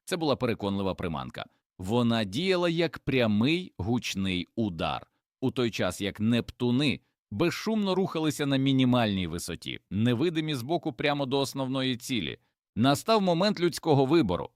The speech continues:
Чи піддасться оператор командного пункту на хибну атаку?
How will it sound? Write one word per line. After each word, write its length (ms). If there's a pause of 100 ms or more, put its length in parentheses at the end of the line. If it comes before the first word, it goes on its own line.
(280)
Чи 140
піддасться 680
оператор 540
командного 600
пункту 440
на 140
хибну 400
атаку? 520